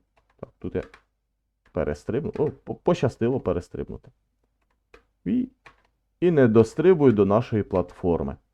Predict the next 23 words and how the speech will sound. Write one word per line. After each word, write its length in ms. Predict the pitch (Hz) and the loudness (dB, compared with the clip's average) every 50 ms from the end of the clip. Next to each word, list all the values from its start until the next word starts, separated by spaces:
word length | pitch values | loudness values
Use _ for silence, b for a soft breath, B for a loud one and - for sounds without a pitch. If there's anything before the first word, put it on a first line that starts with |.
| b b b b b b b b b b | b b b b b b b b b b
Що 500 | b - - - - - 175 208 226 240 | b -20 -20 -16 -4 4 8 10 10 8
ж 220 | 226 - 147 139 127 | 8 6 2 4 6
робити, 580 | 135 139 131 110 98 123 139 160 156 - 135 | 6 6 4 4 4 4 4 4 4 2 2
якщо 360 | 123 120 113 - - - 113 110 | 2 2 2 0 -2 -4 -4 -4
спрайт 400 | - - 101 101 107 117 113 - | -4 -2 0 2 2 2 2 0
не 120 | 104 98 | -2 -2
дострибує 640 | 90 98 95 - - - 92 104 113 104 107 98 90 | 0 -2 -4 -4 -4 -4 -2 -2 0 2 0 0 0
до 160 | 92 92 87 | 0 -2 -2
платформи? 640 | - 92 87 85 - - - - 78 76 - - - _ _ b b b b b b b | -2 -2 -2 -2 -4 -6 -12 -10 -10 -10 -10 -12 -16 _ _ b b b b b b b
Треба 320 | - 113 135 156 156 143 117 | -2 0 2 2 2 2 0
змінити 500 | 98 101 90 76 85 101 117 - 110 95 | 0 -2 -4 -2 -2 -2 -4 -4 -4 -4
налаштування 800 | 87 82 78 76 - - - 80 69 76 87 90 90 87 85 76 | -2 -2 -2 -4 -4 -8 -10 -8 -6 -4 -4 -4 -4 -4 -6 -6
в 60 | 64 | -8
його 440 | 67 76 73 71 71 85 82 80 - - _ _ _ _ _ | -8 -8 -8 -8 -6 -4 -6 -6 -6 -8 _ _ _ _ _
коді. 480 | - - 85 80 73 69 64 62 - - b b b b b b b b b b b b _ _ _ _ _ _ _ _ _ _ _ _ _ _ _ - | -10 -6 -6 -4 -4 -4 -6 -8 -12 -14 b b b b b b b b b b b b _ _ _ _ _ _ _ _ _ _ _ _ _ _ _ 2
Тому 240 | 240 254 262 247 208 | 4 6 6 6 6
я 160 | 156 170 147 | 6 4 4
зараз 320 | 131 160 156 143 131 131 | 4 4 4 4 2 0
перейду 440 | - - 143 131 131 127 120 135 127 | 0 2 4 4 4 4 4 2 -2
в 120 | 117 - | -2 -4
код 320 | - - 131 127 113 92 101 | -4 0 4 4 4 4 2
нашого 520 | 98 92 92 90 - - 92 80 82 85 | 0 0 -2 -2 -6 -8 -8 -8 -8 -8
спрайта, 680 | - - - - 92 85 90 98 - - 156 160 185 | -10 -12 -12 -8 -6 -4 -4 -4 -6 -8 -8 -10 -10